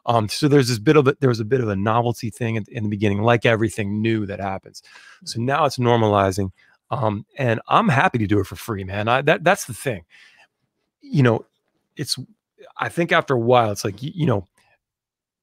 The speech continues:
you can, you can be, we're, we're lucky to be in a place where, you know, we've done the numbers where we're gonna be, we're gonna be good for the rest of the year.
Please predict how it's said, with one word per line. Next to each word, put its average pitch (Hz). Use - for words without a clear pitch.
you 131
can, 127
you 151
can 131
be, 151
we're, 160
we're 196
lucky 208
to 156
be 143
in 127
a 110
place 117
where, 110
you 107
know, 107
we've 127
done 127
the 120
numbers 104
where 98
we're 127
gonna 147
be, 117
we're 151
gonna 165
be 147
good 127
for 131
the 110
rest 104
of 120
the 110
year. 104